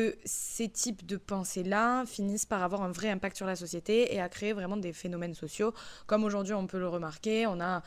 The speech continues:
une grosse montée du féminisme, ce qui est génial. On n'est absolument pas au quart de là où on devrait être en deux mille vingt-trois, qu'on soit bien d'accord, mais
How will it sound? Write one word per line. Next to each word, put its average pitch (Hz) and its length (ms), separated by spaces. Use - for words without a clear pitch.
une 190 100
grosse 190 300
montée 190 240
du 170 100
féminisme, 208 640
ce - 120
qui - 180
est 151 40
génial. 190 600
On 170 160
n'est 165 420
absolument 180 540
pas 185 320
au 190 80
quart 185 400
de 165 140
là 175 240
où - 20
on 170 140
devrait 170 240
être 170 180
en 165 40
deux 165 80
mille 165 120
vingt-trois, 170 280
qu'on 175 60
soit 170 200
bien 175 120
d'accord, 175 360
mais 165 120